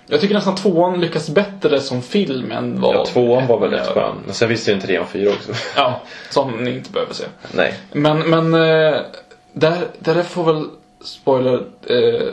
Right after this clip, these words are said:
Speaker 1: draken och åsnan barn i tvåan, tror jag. Har så här små
Speaker 2: Ja, åsnan blir ju, åsnan då som är, vilken skådespelare är det i U S A som har rösten?
Speaker 1: Det är väl Eddie Murphy.
Speaker 2: Ja.
Speaker 1: Okej.
Speaker 2: Som blir,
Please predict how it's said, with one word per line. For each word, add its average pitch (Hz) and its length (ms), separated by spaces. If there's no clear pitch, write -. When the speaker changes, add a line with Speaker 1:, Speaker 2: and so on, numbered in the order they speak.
Speaker 1:
draken 147 680
och 135 260
åsnan 127 440
barn 165 440
i - 60
tvåan, - 320
tror - 160
jag. - 100
Har 139 220
så 139 100
här - 60
små 104 140
Speaker 2:
Ja, 139 400
åsnan 127 520
blir 110 160
ju, 95 320
åsnan 110 440
då 95 120
som 95 220
är, 90 360
vilken - 220
skådespelare 104 720
är 127 140
det 90 80
i 82 120
U 85 120
S - 140
A 95 180
som - 180
har 85 240
rösten? 85 160
Speaker 1:
Det 147 60
är 151 120
väl 147 180
Eddie 147 100
Murphy. 147 400
Speaker 2:
Ja. 113 300
Speaker 1:
Okej. - 140
Speaker 2:
Som 113 260
blir, 95 380